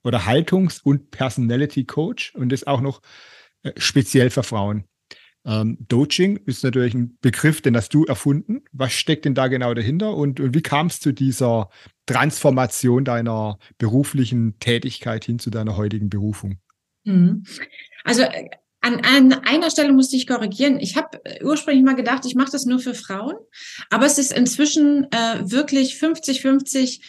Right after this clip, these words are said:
Speaker 2: Männer und Frauen gemischt.
Speaker 1: Mhm,
Speaker 2: Also
Speaker 1: okay.
Speaker 2: das hat sich verändert.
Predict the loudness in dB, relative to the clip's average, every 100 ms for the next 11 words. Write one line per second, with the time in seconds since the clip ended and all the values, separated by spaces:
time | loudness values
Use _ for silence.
0 | -20 _ -2 0 0 0 -2 -2 -4 -4
1 | -6 -4 -4 -6 -4 0 2 2 -2 -4
2 | -8 -6 -6 -6 -4 -6 -8 _ _ -2
3 | -2 0 -2 -2 -2 -2 -6 -4 0 0
4 | 0 -2